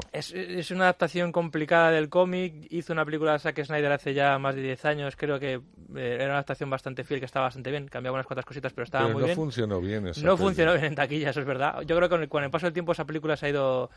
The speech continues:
Speaker 1: revalorizando. La, la gente la empieza, la, la
Speaker 2: No,
Speaker 1: empieza
Speaker 2: sí,
Speaker 1: a reivindicar.
Speaker 2: lo, si lo que tiene que hacer es Disney ponerle el sello y estrenarla,
Speaker 1: Claro,
Speaker 2: ya
Speaker 1: si
Speaker 2: está.
Speaker 1: le metes el, el sello Disney o Marvel,
Speaker 2: Y ya
Speaker 1: es el
Speaker 2: está.
Speaker 1: éxito.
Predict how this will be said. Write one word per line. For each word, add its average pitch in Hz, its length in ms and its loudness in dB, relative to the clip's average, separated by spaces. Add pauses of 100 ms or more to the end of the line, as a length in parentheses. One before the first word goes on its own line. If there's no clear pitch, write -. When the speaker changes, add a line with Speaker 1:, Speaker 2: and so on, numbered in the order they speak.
(360)
Speaker 1:
revalorizando. 139 760 0
La, 135 200 -10
la 135 140 -10
gente 147 300 -6
la 147 80 -2
empieza, 143 260 -4 (400)
la, - 0 -
la 135 280 -8
Speaker 2:
No, 120 80 0
Speaker 1:
empieza 143 200 -2
Speaker 2:
sí, - 60 4
Speaker 1:
a - 40 4
reivindicar. 143 460 0
Speaker 2:
lo, 98 160 -6
si - 160 -8
lo 90 80 -2
que 87 80 -2
tiene 92 160 -2
que 101 60 0
hacer 104 220 0
es 107 200 -2
Disney 107 480 -2
ponerle 98 380 -2
el 95 60 -2
sello 113 340 -2
y 120 80 -2
estrenarla, 87 600 -6
Speaker 1:
Claro, 131 220 -2
Speaker 2:
ya 107 60 -4
Speaker 1:
si 127 60 -6
Speaker 2:
está. - 120 -8
Speaker 1:
le 120 60 -6
metes 143 400 -6
el, 160 60 -4
el 147 80 -4
sello 175 260 4
Disney 180 300 2
o 165 80 4
Marvel, 190 320 4
Speaker 2:
Y 175 60 4
ya 165 60 6
Speaker 1:
es - 0 -
el - 40 8 (160)
Speaker 2:
está. - 100 6
Speaker 1:
éxito. 151 640 2